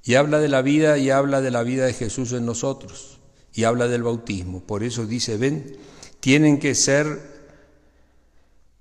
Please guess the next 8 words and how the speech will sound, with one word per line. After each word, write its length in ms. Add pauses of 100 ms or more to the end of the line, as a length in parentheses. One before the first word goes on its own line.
(240)
tres 540
vienen 380
a 80
ser 240
los 160
que 160
dan 200
testimonio 680